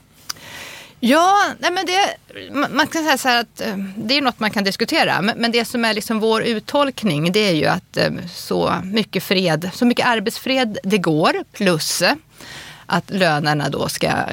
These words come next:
liksom, utveckla sig på ett sätt som är, eh,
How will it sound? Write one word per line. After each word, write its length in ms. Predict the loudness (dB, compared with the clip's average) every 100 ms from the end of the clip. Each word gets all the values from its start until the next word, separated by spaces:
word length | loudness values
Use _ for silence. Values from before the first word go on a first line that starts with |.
| -6
liksom, 260 | -8 -10 -6
utveckla 680 | -2 -2 -2 -6 -4 -4 -4
sig 280 | -2 -2 -2
på 220 | -4 -4
ett 80 | -4
sätt 260 | -6 -6 -10
som 280 | -8 -6
är, 500 | -4 -6 -6 -8 -10
eh, 80 | -10